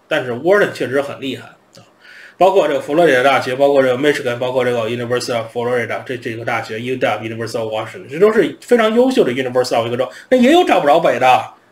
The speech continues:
你别以为 University of 一个州的都是找着北的。你们听说过 University of South Dakota 吗？大家说这，这州都没听说过，South Dakota，还有 North Dakota 呢。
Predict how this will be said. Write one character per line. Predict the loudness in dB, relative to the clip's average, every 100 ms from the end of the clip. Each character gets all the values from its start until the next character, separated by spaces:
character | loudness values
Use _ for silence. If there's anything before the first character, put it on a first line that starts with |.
| _ -4
你 | 2
别 | 4
以 | 6 6
为 | 6
University | 4 2 2 2
of | 2
一 |
个 | 4
州 | 4 2
的 | 2
都 | 4 4
是 | 4
找 | 2
着 | 0
北 | 0 0
的。 | 0 -2
你 | -4
们 | -2
听 | 2
说 | 4 4
过 | 2 0 -8 -6
University | -2 2 2 4 4 4
of | 2 0 -2
South | -2 -2 -4
Dakota | -6 -4 -2 -2 -2
吗？ | -8 -16 _
大 | -6
家 | -2
说 | -2
这， | -2
这 | -2
州 | 2 4 4
都 |
没 | 2 -2
听 | -4
说 | -4 -4
过， | -6 -10 -4
South | 0 2 0 -4
Dakota， | -8 -6 -4 -4 -8 -14 -2
还 | 0
有 | 2
North | 2 4 4 2
Dakota | -4 -2 0 0 0
呢。 | -4